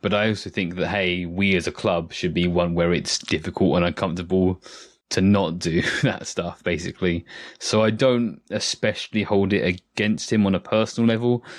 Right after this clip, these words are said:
but I think that he isn't a player that we should be bringing in for that reason. I think he's a very, very talented player.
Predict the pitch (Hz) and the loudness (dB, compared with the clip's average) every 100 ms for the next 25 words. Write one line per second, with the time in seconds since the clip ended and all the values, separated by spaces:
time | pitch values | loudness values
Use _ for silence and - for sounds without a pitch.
0 | - - 92 92 - 98 85 95 78 85 | -20 -4 -2 -2 -4 -6 -2 -2 0 2
1 | 90 82 92 90 87 76 - 90 85 85 | 2 4 4 2 2 2 0 0 0 -2
2 | 73 85 85 82 85 82 82 80 - 85 | -4 -4 -4 -2 0 2 2 0 0 -2
3 | 76 82 - 82 117 107 98 92 95 92 | 0 -2 -2 0 0 0 -2 -2 -6 -4
4 | 92 87 82 85 82 - 85 78 78 - | -2 -2 -2 -2 -2 -4 -6 -6 -10 -4
5 | 78 78 | -2 -2